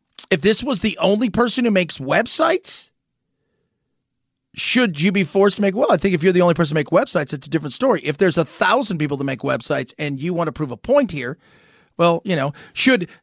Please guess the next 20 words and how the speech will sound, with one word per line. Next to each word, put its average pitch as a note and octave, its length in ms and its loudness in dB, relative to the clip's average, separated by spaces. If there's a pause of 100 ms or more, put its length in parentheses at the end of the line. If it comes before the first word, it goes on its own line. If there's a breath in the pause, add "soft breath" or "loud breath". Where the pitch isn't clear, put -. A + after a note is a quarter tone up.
(100)
a, G3+ 140 4 (140)
a, G3 160 2
a, F#3 280 2
a F3+ 180 2 (120)
Jewish A#3 420 2
baker G3+ 400 2
be F3+ 120 2
forced G3 460 -2
to A3 40 -4
make E3+ 240 -2
somebody's D#3+ 440 -4
Nazi E3+ 420 0
cake? - 380 -6 (200 loud breath)
How B3 140 2
many F4+ 140 0
times C#4+ 280 0
have A#3+ 80 -2
we A3+ 100 0
heard G#3 280 2
somebody C#3+ 580 -2